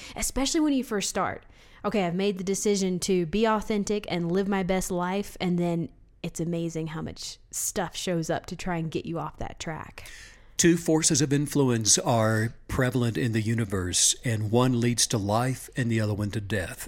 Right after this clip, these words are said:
Speaker 2: And I don't necessarily mean of the human physical experience. You can absolutely be walking the surface of this planet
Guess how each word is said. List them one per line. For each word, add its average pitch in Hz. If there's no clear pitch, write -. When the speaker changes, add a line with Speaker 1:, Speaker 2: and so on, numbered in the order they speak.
Speaker 2:
And 104
I 117
don't 135
necessarily 127
mean 120
of 101
the 104
human 110
physical 110
experience. 104
You 139
can 135
absolutely 139
be 110
walking 120
the 110
surface 117
of 113
this 104
planet 110